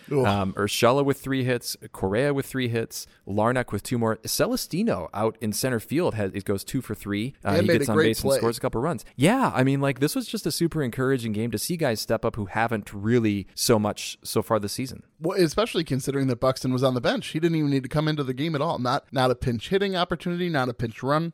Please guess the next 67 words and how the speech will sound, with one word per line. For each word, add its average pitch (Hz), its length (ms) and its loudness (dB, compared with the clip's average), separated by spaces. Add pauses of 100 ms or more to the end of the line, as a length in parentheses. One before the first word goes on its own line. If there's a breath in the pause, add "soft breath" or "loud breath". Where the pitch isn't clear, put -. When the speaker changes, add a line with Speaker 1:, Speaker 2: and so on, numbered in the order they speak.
(120)
Speaker 1:
He - 140 -4
was 131 120 0
just 143 180 0
on 151 120 8
the 147 60 2
bench 175 300 0
the 117 80 -2
whole 139 240 2
day. 135 240 -2 (340)
Speaker 2:
And 123 120 2
they 147 80 6
made 175 160 4
a 131 40 2
point, 123 340 0
I 107 60 -2
think 143 160 -2
it 120 80 0
was 101 120 -4
even 104 200 0
in, 95 160 -4
in 98 100 -4
the 92 80 -2
White 98 160 0
Sox - 260 -6
series, 85 300 -6
how 95 320 -4
it 101 140 -2
seems 120 300 -2
like 104 220 -2
Baldelli 101 460 -2
is 101 160 -4
really 120 220 0
trying 104 180 -2
to 104 60 -2
make 98 120 -4
a 98 60 -10
point 101 280 -2
of 95 120 -8
giving 104 260 -2
guys 95 280 -4
entire 113 460 0
games 98 280 -6
off 90 300 -8 (200 loud breath)
Speaker 1:
Yeah. 131 200 2
Speaker 2:
and 107 180 2
not 107 480 -2
saying, 107 320 2
"Hey," 113 240 4
and 104 140 0
then 101 180 0
come 101 240 -2
in 101 120 0
in 98 80 -4
the 95 120 -6
eighth 98 220 -4
inning 95 340 -6
and, 92 240 -8
and 95 160 -4
pinch 98 220 -2
hit 95 160 0
or, 85 100 -4
or 98 160 -2
play 92 220 -4
in 82 60 -8
the 69 40 -12
field. 87 300 -6
So 104 240 2